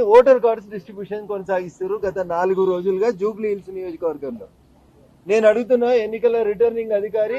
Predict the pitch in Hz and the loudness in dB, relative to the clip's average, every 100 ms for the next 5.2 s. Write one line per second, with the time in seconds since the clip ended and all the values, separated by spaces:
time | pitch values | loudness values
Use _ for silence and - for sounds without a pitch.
0 | 226 185 226 226 226 220 214 202 196 214 | -6 -8 -8 -6 -8 -8 -10 -6 -6 -6
1 | 180 220 180 175 190 226 220 214 190 240 | -10 -10 -4 -4 -2 -4 0 2 4 0
2 | - _ _ - - _ - 190 247 269 | -2 _ _ -20 -20 _ -2 0 4 2
3 | 254 262 240 190 160 123 127 _ _ - | 2 0 0 0 -6 -8 -14 _ _ -20
4 | - _ _ _ - _ _ _ _ - | -20 _ _ _ -20 _ _ _ _ -14
5 | 196 | -10